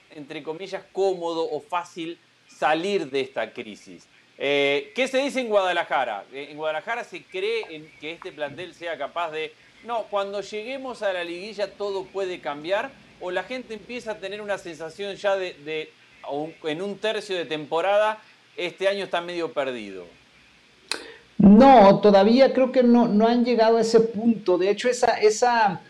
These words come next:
Speaker 2: eh, digamos, falta de esperanza se llegó a ver el torneo pasado cuando Marcelo Michele Año estaba al frente. Y, y ahí sí estaba desahuciado Chivas y los cuatro triunfos sobre el final lo terminaron por meter al repechaje.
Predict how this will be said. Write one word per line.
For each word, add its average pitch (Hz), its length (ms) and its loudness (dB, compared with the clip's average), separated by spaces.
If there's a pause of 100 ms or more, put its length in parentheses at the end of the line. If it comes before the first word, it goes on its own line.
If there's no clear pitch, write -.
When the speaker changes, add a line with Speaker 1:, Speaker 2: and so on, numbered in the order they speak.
(240)
Speaker 2:
eh, 147 260 8
digamos, 190 340 4
falta 208 260 4
de 214 60 6
esperanza 202 1000 4
se - 180 2
llegó 165 240 8
a 202 60 8
ver 220 140 8
el 226 140 10
torneo 202 320 2
pasado 190 720 2
cuando 156 300 4
Marcelo 147 380 2
Michele 175 340 4
Año 185 180 4
estaba 175 300 6
al 156 120 6
frente. 190 540 4 (320)
Y, 175 280 6
y - 40 12
ahí 240 160 10
sí 226 400 8
estaba 180 320 8
desahuciado 214 560 8
Chivas 233 380 6
y 190 60 6
los 160 160 6
cuatro 202 320 4
triunfos 208 340 4
sobre 170 180 8
el 151 60 6
final 165 320 4
lo 185 100 4
terminaron 156 360 4
por 156 120 -4
meter 143 240 -2
al 170 120 2
repechaje. 147 600 0